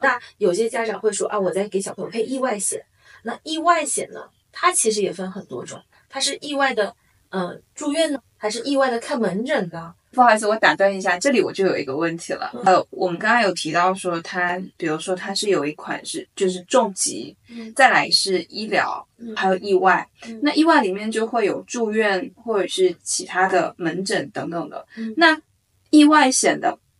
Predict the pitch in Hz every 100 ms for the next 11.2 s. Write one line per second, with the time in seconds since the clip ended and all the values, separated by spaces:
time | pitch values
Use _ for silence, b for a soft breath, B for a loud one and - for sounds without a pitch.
0 | _ - 208 208 - 208 214 185 - 208
1 | 196 175 165 180 170 180 170 - 202 190
2 | - 254 269 175 175 196 175 - 175 170
3 | 151 151 160 160 - - 269 233 - -
4 | - - - - B B B - 330 302
5 | 254 170 226 226 185 - - 262 - 175
6 | 190 214 170 165 156 - 190 185 185 160
7 | 120 95 90 - - - B B 294 320
8 | 208 190 320 294 196 214 - 185 190 175
9 | - 180 208 262 277 202 202 214 233 220
10 | 185 190 190 185 - 202 208 - - -
11 | - -